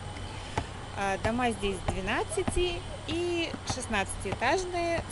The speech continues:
с монолитным железобетонным каркасом. Сейсмостойкость также обещают девять баллов. Ну, что на территории, пойдемте посмотрим. Вдоль домов, э, тротуарные дорожки выложены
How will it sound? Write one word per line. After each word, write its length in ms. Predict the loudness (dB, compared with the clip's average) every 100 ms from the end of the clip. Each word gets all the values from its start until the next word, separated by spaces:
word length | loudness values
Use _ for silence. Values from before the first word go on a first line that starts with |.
| -6 -4
с 320 | 0 2 2 0 -4
монолитным 600 | -4 -2 -2 -2 -4 -4 -4 -6
железобетонным 760 | -4 -2 -2 -4 -4 -4 -4
каркасом. 540 | -4 -4 -4 -4 -6 -10 -10 -8 -8 -8 -6
Сейсмостойкость 640 | -6 -6 -6 -6 -6 -2
также 300 | -2 -2 -2
обещают 640 | -4 -4 -2 0 0 0 -2 -4
девять 360 | -2 -2 -4 -4
баллов. 260 | -4 -2 -4 -6 -10 -10 -10 -10 -6 -4 -4
Ну, 80 | -6 -8
что 160 | -6 -4
на 100 | -4
территории, 580 | -4 -4 -4 -2 -2 -4 -6 -8 -8 -10 -8
пойдемте 320 | -6 -6 -6 -8
посмотрим. 420 | -6 -6 -6 -6 -8 -8 -8 -8 -8
Вдоль 280 | 2 4 4
домов, 460 | 4 2 2 0 0 -2 -4 -4 -4
э, 120 | -2 -2
тротуарные 560 | -4 0 2 2 2 -2
дорожки 400 | -2 -2 -2 -4
выложены 640 | -4 -2 -2 -2 -4